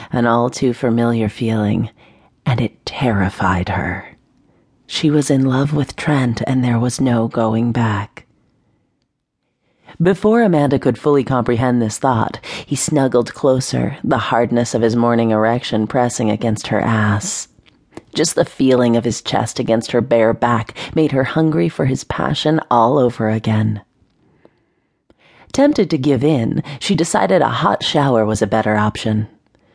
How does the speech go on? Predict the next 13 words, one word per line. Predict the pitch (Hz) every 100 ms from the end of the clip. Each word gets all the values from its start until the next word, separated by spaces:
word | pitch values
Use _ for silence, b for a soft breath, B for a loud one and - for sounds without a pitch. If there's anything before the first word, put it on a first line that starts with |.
| B B -
If | 127
things | - 131 127
kept | - 127 -
continuing | 117 131 135 127 120
the | 117
way | 123
they | 120 113
had | 113 123 131
over | 110 117
the | 113
last | 113 123 -
two | - 113
days, | 110 127 110 - -